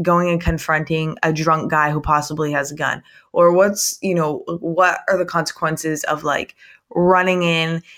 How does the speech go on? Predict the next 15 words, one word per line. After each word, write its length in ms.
and, 520
you 120
know, 300
tearing 340
apart 300
this 160
domestic 460
violence 400
scene 240
that's 180
going 320
on? 240
And 180
then 240
I, 280